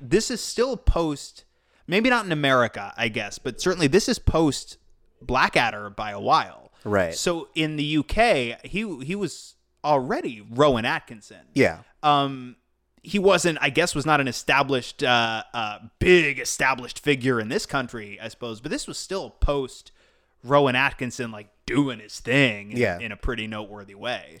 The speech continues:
Speaker 2: Right. Well, yeah, Rowan Atkinson didn't become a big name in America until
Speaker 1: Probably
Speaker 2: he
Speaker 1: till
Speaker 2: did,
Speaker 1: Zazu.
Speaker 2: uh,
Speaker 1: Probably not till, like, after Lion King,
Speaker 2: no,
Speaker 1: right?
Speaker 2: not
Speaker 1: Or
Speaker 2: even then.
Speaker 1: Bean,
Speaker 2: Everyone was
Speaker 1: Bean
Speaker 2: like,
Speaker 1: in Lion King.
Speaker 2: <laughs> everyone was like, "Whatever, sassy bird, who cares?"
Speaker 1: Uh, but this
Speaker 2: Rat
Speaker 1: g-,
Speaker 2: Race.
Speaker 1: I was about to say,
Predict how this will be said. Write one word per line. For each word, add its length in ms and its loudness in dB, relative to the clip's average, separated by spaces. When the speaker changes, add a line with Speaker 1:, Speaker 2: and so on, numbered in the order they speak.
Speaker 2:
Right. 320 2
Well, 140 0
yeah, 260 4
Rowan 300 2
Atkinson 480 0
didn't 220 -2
become 360 -2
a 40 -2
big 380 -2
name 400 -2
in 60 -2
America 540 -2
until 260 0
Speaker 1:
Probably 100 -8
Speaker 2:
he 60 -4
Speaker 1:
till 80 -8
Speaker 2:
did, 180 2
Speaker 1:
Zazu. 120 -6
Speaker 2:
uh, 260 2
Speaker 1:
Probably 320 4
not 200 0
till, 120 0
like, 160 2
after 280 -4
Lion 380 -4
King, 100 -8
Speaker 2:
no, 160 0
Speaker 1:
right? 340 -10
Speaker 2:
not 180 4
Speaker 1:
Or 20 6
Speaker 2:
even 240 4
then. 160 6
Speaker 1:
Bean, 40 2
Speaker 2:
Everyone 260 4
was 100 2
Speaker 1:
Bean 80 0
Speaker 2:
like, 160 4
Speaker 1:
in 100 -4
Lion 300 -2
King. 280 -16
Speaker 2:
<laughs> 100 -2
everyone 280 2
was 120 0
like, 200 -4
"Whatever, 720 4
sassy 520 2
bird, 380 4
who 120 -6
cares?" 580 2
Speaker 1:
Uh, 40 2
but 260 -2
this 160 6
Speaker 2:
Rat 140 2
Speaker 1:
g-, 80 -4
Speaker 2:
Race. 240 4
Speaker 1:
I 160 6
was 120 0
about 400 2
to 120 6
say, 380 4